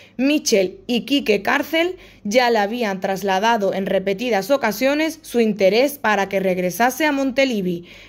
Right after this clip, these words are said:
pero ha sido ahora cuando ha dado el visto bueno definitivo. Oriol Romeu no solo vuelve a un equipo donde se sintió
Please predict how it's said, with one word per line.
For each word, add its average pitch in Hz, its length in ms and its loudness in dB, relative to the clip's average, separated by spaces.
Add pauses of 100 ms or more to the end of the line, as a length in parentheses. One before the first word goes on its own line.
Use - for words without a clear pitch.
pero 226 260 4
ha 269 120 2
sido 208 340 -2
ahora 302 500 2
cuando 214 440 2
ha 240 120 2
dado 185 300 0
el 185 120 0
visto 214 380 -2
bueno 285 280 2
definitivo. 302 800 0 (560)
Oriol 247 440 4
Romeu 247 640 0
no 285 320 0
solo 233 340 0
vuelve 185 420 2
a 180 100 2
un 285 200 2
equipo 196 480 0
donde 185 240 0
se 185 160 -2
sintió 185 600 0